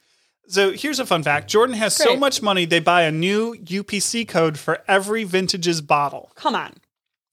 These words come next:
Speaker 1: That costs some money.
Speaker 2: I gotta be
Speaker 1: But
Speaker 2: honest
Speaker 1: they,
Speaker 2: with you.
Speaker 1: they want to know that, you know, you, how much of the twenty fifteen you sold, how much of the twenty sixteen, how much of the twenty seventeen.
Speaker 2: I prefer the Josh. <laughs> I'm sorry. Maybe it's just like I need to take a,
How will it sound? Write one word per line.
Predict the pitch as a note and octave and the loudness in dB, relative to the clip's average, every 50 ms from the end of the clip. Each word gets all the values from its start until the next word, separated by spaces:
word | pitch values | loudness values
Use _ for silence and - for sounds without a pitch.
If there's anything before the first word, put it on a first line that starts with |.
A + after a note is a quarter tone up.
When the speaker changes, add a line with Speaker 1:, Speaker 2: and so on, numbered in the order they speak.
| - - | -4 0
Speaker 1:
That | F3+ G#3 A#3 A3+ | 2 2 2 2
costs | - B3+ B3+ C4 - - | 2 2 2 2 0 -2
some | - A3+ F#3+ | -2 -2 0
money. | G3 A3+ A3+ F3 C3+ B2+ - _ _ _ _ _ _ _ _ - | 0 0 0 0 -4 -12 -16 _ _ _ _ _ _ _ _ -16
Speaker 2:
I | A#3 | -10
gotta | A#3 C4 C4+ B3+ | -8 -6 -6 -6
be | F#3 F3+ | -2 0
Speaker 1:
But | E3+ F3 | 0 0
Speaker 2:
honest | F3+ F3+ | 0 0
Speaker 1:
they, | A#3 - | -2 -4
Speaker 2:
with | - G3 E3 | -4 -8 -10
you. | E3+ F3 - | -12 -6 -2
Speaker 1:
they | - G3 G3 | 2 2 2
want | G3 G3 G3 G#3 A3+ A3 | 2 2 0 0 0 -2
to | - B3 | -4 -4
know | G#3+ G#3+ G3+ F#3 F3 F3+ F3+ | -2 0 2 2 2 2 4
that, | F#3+ F3+ E3 D#3+ - - | 4 2 2 2 -2 -8
you | - - A3 G#3+ | -16 -18 -12 -8
know, | F#3+ D#3+ D3+ | -6 -6 -6
you, | D3+ D#3+ E3+ E3+ E3 A#2+ - - - _ _ - G3+ F#3 E3+ | -6 -8 -12 -14 -14 -16 -18 -20 -20 _ _ -4 -2 0 2
how | F3+ F#3 | 2 2
much | F#3+ F#3+ F#3 - | 2 2 2 2
of | G3 | 0
the | E3+ | 0
twenty | - - F#3+ F#3+ | 2 2 0 0
fifteen | F3 - G#3+ - - - D3+ | 0 0 -4 -2 -2 -2 -2
you | C#3 | 0
sold, | B2+ - D3 C#3+ | 0 0 0 0
how | C3 C#3 | 0 0
much | C#3+ C#3+ - | -2 -2 -4
of | D#3+ | -4
the | - | -2
twenty | - E3+ E3+ | -2 -2 -2
sixteen, | - - F#3 - - B3 G#3 D3 | -2 -4 -4 -4 -6 -6 -4 -4
how | C#3+ | -6
much | C#3+ - - | -6 -6 -6
of | - | -6
the | - | -4
twenty | E3 D#3+ | -4 -4
seventeen. | - - F#3 E3+ - C4 A#3 D3+ - _ _ _ _ _ - - | -2 -4 -4 -4 -4 -4 -6 -6 -8 _ _ _ _ _ -4 0
Speaker 2:
I | G#3 G#3+ A3+ A#3 A#3+ B3 B3+ B3 | 2 4 4 4 4 2 0 -2
prefer | - C4+ B3+ - C4+ C4 | -6 -8 -4 -2 0 0
the | C4 C4+ | 0 0
Josh. | G#3 B3 C4+ E4 D#4 - - - _ | 0 0 0 -2 -2 -4 -6 -6 _
<laughs> | - G#4+ E4 - - - - - - - - - - - - - | 2 2 2 0 -2 -8 -8 -6 -6 -6 -8 -10 -12 -4 0 0
I'm | E4+ C4+ | 0 2
sorry. | - - C4+ D4 E4 F4+ C4 G3 - - - - - _ _ _ _ _ _ _ _ _ - | 2 4 4 4 4 4 2 -2 -8 -12 -18 -20 -20 _ _ _ _ _ _ _ _ _ 0
Maybe | D4+ F4 E4+ E4+ | 2 2 2 2
it's | D#4 D4+ - - | 2 0 -2 -4
just | - A#3+ A3+ - | -4 -2 -2 0
like | G#3+ F3+ F3+ | 0 0 0
I | - G3 | 0 -2
need | F#3+ F#3+ F3+ E3 | -2 -2 -2 -4
to | E3+ D#3+ | -6 -6
take | - - F3+ D#3+ - | -4 -6 -6 -6 -6
a, | F3+ E3 | -10 -10